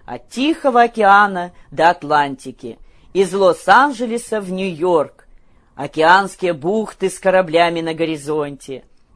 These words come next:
цветущие зеленые долины, горы, нагромождение безжизненных скал, прерии,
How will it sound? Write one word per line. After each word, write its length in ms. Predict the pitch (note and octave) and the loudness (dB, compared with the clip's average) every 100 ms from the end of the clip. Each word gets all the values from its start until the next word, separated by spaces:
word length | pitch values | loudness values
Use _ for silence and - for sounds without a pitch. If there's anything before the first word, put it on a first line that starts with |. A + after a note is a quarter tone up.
| _ | _
цветущие 800 | - C#3 - D#3+ E3+ E3 D#3+ D#3 | -14 -14 -6 -2 -2 -4 -6 -4
зеленые 600 | D3 D#3 D#3 D#3+ D#3 D#3 | -4 -2 0 0 -2 -4
долины, 920 | D3 D#3 D3+ E3 F3 E3 D3+ C#3 A#2+ - _ _ | -2 -2 -2 -6 -6 -8 -10 -14 -16 -20 _ _
горы, 960 | B2 C3 G3+ B3 B3 A3 G3 F3 C3 A2+ _ | -12 0 4 6 6 4 -2 -6 -8 -12 _
нагромождение 1000 | - D3+ D#3+ E3 E3+ E3 C3 F#3 F#3+ F3 E3+ | -8 -6 -2 0 0 -2 -2 0 0 -2 -4
безжизненных 960 | D3+ F3 C#3 D#3 F#3+ C#3+ E3+ E3+ E3+ | -4 -4 -6 -6 -6 -6 -8 -8 -10
скал, 600 | - - D#3 E3 D3+ C3+ _ _ - | -14 -10 2 2 2 -2 _ _ -20
прерии, 1120 | - A#2+ D3 F3+ G#3 G#3+ G#3 F#3 F3+ E3+ C#3+ | -20 -10 0 4 4 4 0 -4 -6 -8 -8